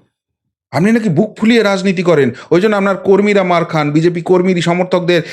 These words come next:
শ্লীলতাহানি হয়, দোকান ভেঙে দেয়, বাড়ি জ্বালিয়ে দেয়, বাড়ি থেকে তাদের পালিয়ে যেতে হয়। আর আপনি একসঙ্গে বসে ফিরহাদ হাকিম, কুণাল, কুণাল ঘোষদের সঙ্গে কেক কাটেন, চা খান,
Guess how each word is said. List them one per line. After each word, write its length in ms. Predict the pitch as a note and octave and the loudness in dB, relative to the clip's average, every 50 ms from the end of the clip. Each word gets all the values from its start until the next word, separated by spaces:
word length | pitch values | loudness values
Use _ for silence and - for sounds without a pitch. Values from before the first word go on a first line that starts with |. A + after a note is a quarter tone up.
| - - | -12 -6
শ্লীলতাহানি 520 | - F#3 G3 G3+ F#3+ G3 F#3+ F#3 F3+ E3+ | 0 2 2 2 2 2 0 0 2 2
হয়, 320 | D3+ E3 E3+ D#3+ D#3+ D#3+ D#3 | 2 2 2 2 2 0 0
দোকান 340 | D#3+ E3+ G3 G#3 F#3+ F3 | 0 0 0 0 0 0
ভেঙে 220 | D#3+ E3 E3+ E3 E3 | 0 0 0 0 0
দেয়, 260 | D#3+ E3 D#3+ D#3+ D#3 | 2 2 2 2 2
বাড়ি 280 | D3+ D3+ D#3+ F#3 G#3 F#3 | 2 0 -2 -2 -2 0
জ্বালিয়ে 360 | F#3 F3 F3 F3 F3 E3+ D#3+ | 0 0 0 0 2 0 2
দেয়, 300 | D#3 E3 D#3 D#3 D3+ D3 - - - - | 2 2 4 4 2 0 -2 -6 -12 -4
বাড়ি 180 | C3 D#3 F#3 G3 | -2 -2 0 0
থেকে 180 | F#3+ F#3 F#3 | 0 0 0
তাদের 220 | E3+ E3+ D#3+ E3 E3 | 0 0 0 0 0
পালিয়ে 280 | D#3+ E3+ F#3+ G#3+ G#3 | 0 0 0 0 0
যেতে 220 | F3 F#3 F3 F#3 F3 | 0 0 2 2 0
হয়। 280 | C#3+ D#3 D#3+ D#3 C#3 C3+ - - - - | 2 2 2 2 2 0 -4 -8 -6 -4
আর 140 | B2 C#3+ D#3 | -2 0 0
আপনি 380 | D#3+ F#3 G#3+ G#3+ C4+ D4 C#4+ | 0 0 0 0 0 2 2
একসঙ্গে 500 | A#3+ A3 A3 A3 - - A#3+ A#3+ A#3 A3+ | 2 2 0 -2 -4 -4 -2 2 2 0
বসে 400 | F#3+ F3 G3+ G#3 G#3 C4 B3+ A3 | 2 2 0 2 2 4 2 4
ফিরহাদ 300 | D#3 F#3 G#3 G#3+ G#3+ G#3+ | 4 2 2 2 2 2
হাকিম, 300 | G#3+ G#3+ G#3 A3+ A3 G3+ | 2 0 0 0 -2 0
কুণাল, 580 | F3+ G3+ G#3 G#3+ G#3 G3+ G3 F#3 - D3 D3+ D#3 | 0 0 0 0 2 0 0 -2 -4 -6 -8 -6
কুণাল 240 | F3 G3+ G3+ G3+ G3 | -2 -2 0 0 0
ঘোষদের 280 | F#3+ G3+ G3+ G3 G#3 G3 | 0 0 2 2 0 2
সঙ্গে 260 | G3+ G#3 G3+ G#3 G3 | 2 0 0 0 -2
কেক 280 | G3+ G3+ G3 G3 G3 | 0 -2 -2 -2 0
কাটেন, 380 | - F3+ F3 F#3 F3+ D3+ C3 D3 | -4 -4 -2 0 -2 -2 -2 -2
চা 200 | D#3 F3+ F#3 F#3+ | -2 -2 -2 -2
খান, 300 | F#3+ - F#3+ F#3 D#3+ D#3+ | -2 -2 -2 -2 -2 -4